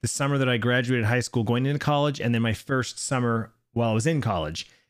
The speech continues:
And we're gonna talk about that one in the next episode. But this one's gonna be, uh, graduating high school before I went to college. But a few housekeeping things.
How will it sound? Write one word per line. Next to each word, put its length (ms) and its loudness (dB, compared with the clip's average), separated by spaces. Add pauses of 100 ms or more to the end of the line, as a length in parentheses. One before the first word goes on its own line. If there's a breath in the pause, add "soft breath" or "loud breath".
(120)
And 80 -2
we're 60 2
gonna 80 0
talk 140 0
about 160 0
that 140 0
one 140 0
in 60 0
the 60 2
next 400 0
episode. 520 -2
But 140 -4
this 160 0
one's 120 0
gonna 120 0
be, 280 2
uh, 200 0
graduating 420 2
high 140 2
school 400 -2 (320 soft breath)
before 140 0
I 20 2
went 120 0
to 60 -6
college. 280 0
But 60 2
a 40 0
few 160 2
housekeeping 480 0
things. 340 0